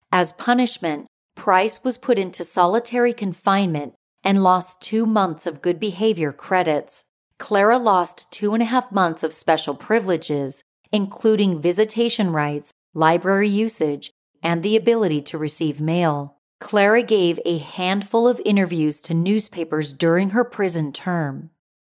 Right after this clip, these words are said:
In nineteen thirty-one, she spoke of her crime to the Los Angeles Times, stating, "I fought with Alberta on the top of Montecito Drive to protect the only love I have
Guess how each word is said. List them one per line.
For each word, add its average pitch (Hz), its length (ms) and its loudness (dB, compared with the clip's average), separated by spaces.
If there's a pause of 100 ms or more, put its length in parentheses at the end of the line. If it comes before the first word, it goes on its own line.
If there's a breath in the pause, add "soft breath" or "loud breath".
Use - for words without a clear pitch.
In 208 160 2
nineteen 220 480 2
thirty-one, 175 800 0 (260)
she 240 200 -4
spoke 208 380 0
of 240 120 2
her 269 160 0
crime 170 460 0
to 170 100 -10
the 170 100 2
Los 165 300 0
Angeles 202 520 0
Times, 151 640 -4
stating, 156 720 -2 (300)
"I 202 120 2
fought 208 420 2
with 254 180 0
Alberta 202 580 2
on 165 120 0
the 165 80 -2
top 190 360 2
of 156 160 -4
Montecito 214 640 0
Drive 165 560 -2 (340)
to 165 100 -6
protect 196 680 -2
the 190 240 -10
only 226 420 2
love 185 460 2
I 156 120 0
have 156 220 -6